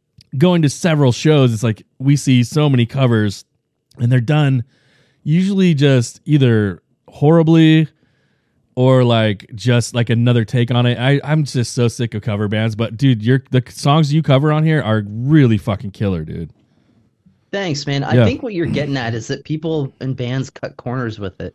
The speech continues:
Speaker 1: Yeah.
Speaker 2: I think I'd, I'd like to think that most of our peers or our colleagues in this music community, excuse me.
Speaker 1: Yeah, it's all good.
Speaker 2: This bubble water's hitting me hard.
Speaker 1: <laughs>
Speaker 2: Uh, when, when we're writing songs and making records,
Speaker 1: Yeah.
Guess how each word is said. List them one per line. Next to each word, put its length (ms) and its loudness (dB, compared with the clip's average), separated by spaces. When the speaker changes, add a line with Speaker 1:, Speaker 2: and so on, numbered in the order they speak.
Speaker 1:
Yeah. 260 -4
Speaker 2:
I 60 -6
think 340 -8
I'd, 260 -8
I'd 220 -6
like 240 -6
to 100 -6
think 280 -6
that 120 -8
most 320 -8
of 100 -10
our 240 -8
peers 500 -6
or 100 -6
our 100 -8
colleagues 600 -10
in 160 -10
this 380 -12
music 360 -6
community, 560 -6
excuse 400 -12
me. 140 -10
Speaker 1:
Yeah, 200 -4
it's 120 -20
all 100 -10
good. 200 -8
Speaker 2:
This 120 -6
bubble 340 -6
water's 340 -8
hitting 180 -8
me 100 -8
hard. 260 0
Speaker 1:
<laughs> 140 -20
Speaker 2:
Uh, 220 -4
when, 340 -4
when 300 -4
we're 140 -2
writing 360 -4
songs 460 -8
and 140 -8
making 360 -8
records, 520 -8
Speaker 1:
Yeah. 200 -4